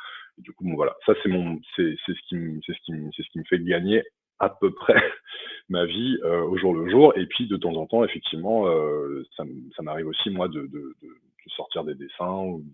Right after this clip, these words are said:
des choses, et cetera, qui sont certainement parfois beaucoup plus légères et qui sont pas du tout du même domaine que Distorsion. Mais en tout cas, c'est comme ça que j'ai financé ce projet, c'est-à-dire que c'est que des fonds propres, euh, et des fonds propres de l'équipe aussi, parce qu'en l'occurrence, euh,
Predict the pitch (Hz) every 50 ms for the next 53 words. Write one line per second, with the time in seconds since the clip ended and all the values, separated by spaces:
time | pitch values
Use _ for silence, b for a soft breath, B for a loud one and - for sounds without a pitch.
0 | _ _ - 71 - - - 87 82 85 80 - 80 78 85 95 - - - -
1 | 107 90 - _ _ _ _ _ _ - - - - - 92 90 90 90 - 87
2 | - - 98 82 78 82 - - - - 90 82 85 85 76 95 92 90 90 87
3 | 82 80 - - - - 78 - _ _ - 82 78 78 78 - - - 82 78
4 | 78 73 69 71 - 80 82 80 78 78 78 80 - 165 - - - - - -
5 | 151 - - 135 143 B B B B B B B B B B - - 76 - -
6 | 80 - 98 - 101 - 90 87 - - 113 - - 92 82 85 - - - 98
7 | 95 92 - 95 90 - - 107 110 139 131 - - 87 80 80 - - 80 -
8 | - 82 - - 90 82 82 - - 82 80 - - 123 123 127 - - B B
9 | B B B B - 80 78 78 76 76 - - 80 85 - - 92 - - 90
10 | 80 78 85 78 90 - - - - - 95 - - - 110 - - - 78 -
11 | - 73 76 71 73 - - 80 76 90 98 95 - - 80 73 71 71 71 69
12 | 69 67 69 71 71 65